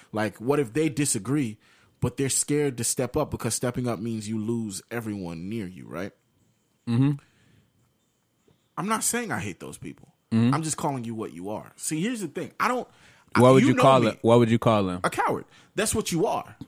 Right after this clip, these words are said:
Speaker 2: Yeah.
Speaker 1: And that's fine.
Speaker 2: Yeah.
Speaker 1: I'm, I'm not the person who say, "Oh, cowards have to die," and this and that. No. You can be a coward, but just so you know, what you have done is coward behavior. There's a word for what you
Speaker 2: Cowardly.
Speaker 1: did.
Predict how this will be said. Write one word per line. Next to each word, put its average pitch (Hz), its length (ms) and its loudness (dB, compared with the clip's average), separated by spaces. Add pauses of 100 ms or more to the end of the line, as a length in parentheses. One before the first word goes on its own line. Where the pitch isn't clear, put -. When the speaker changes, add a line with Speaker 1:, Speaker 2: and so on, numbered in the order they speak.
(120)
Speaker 2:
Yeah. 90 260 4
Speaker 1:
And 180 100 -2
that's 185 200 0
fine. 240 640 -2
Speaker 2:
Yeah. - 280 4
Speaker 1:
I'm, 131 560 -6
I'm 131 160 -2
not 175 220 0
the 139 80 -4
person 143 220 -2
who 139 60 -4
say, 120 140 -4
"Oh, 85 140 -6
cowards 95 360 0
have 104 160 -8
to 104 80 -10
die," 92 320 0
and 73 180 -12
this 107 160 -8
and 95 80 -12
that. 127 140 -10
No. 392 280 -4 (300)
You 208 140 2
can 262 240 -2
be 240 260 0
a 156 60 0
coward, 185 580 -4
but 135 180 -2
just 165 200 -2
so 185 120 -2
you 135 160 -4
know, 185 360 -4 (200)
what - 260 -2
you 165 120 0
have 113 340 -6
done 135 420 -2 (320)
is 120 200 -8
coward 160 480 -4
behavior. 120 400 -4
There's 143 180 0
a 135 60 0
word 170 360 -2
for 139 120 -6
what 120 80 -4
you 117 60 4
Speaker 2:
Cowardly. 110 640 6
Speaker 1:
did. 95 80 -4